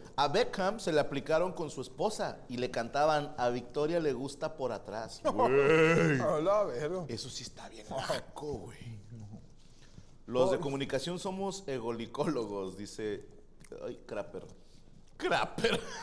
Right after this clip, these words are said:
Speaker 1: <laughs>
Speaker 2: Tiene nombre de improvisador que
Speaker 1: No, de, que, o sea, como el,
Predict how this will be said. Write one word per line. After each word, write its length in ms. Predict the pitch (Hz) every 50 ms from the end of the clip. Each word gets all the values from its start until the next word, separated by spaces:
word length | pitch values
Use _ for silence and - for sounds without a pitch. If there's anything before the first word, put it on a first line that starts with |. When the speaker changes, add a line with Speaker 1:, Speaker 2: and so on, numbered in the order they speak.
| 906 855 - - 392
Speaker 1:
<laughs> 520 | 392 381 - - - - - - - - 147
Speaker 2:
Tiene 140 | 151 160 175
nombre 420 | 180 180 185 190 190 185 175 165
de 120 | 147 147 143
improvisador 520 | 131 117 151 151 143 - 143 139 147 160 160
que 100 | - 185
Speaker 1:
No, 220 | 165 151 170 240 294
de, 120 | 294 269 - - - - - - -
que, 240 | - 120 113 127
o 40 | 131 123
sea, 120 | 156 151
como 260 | - 156 143 131 127 123
el, 160 | 120 117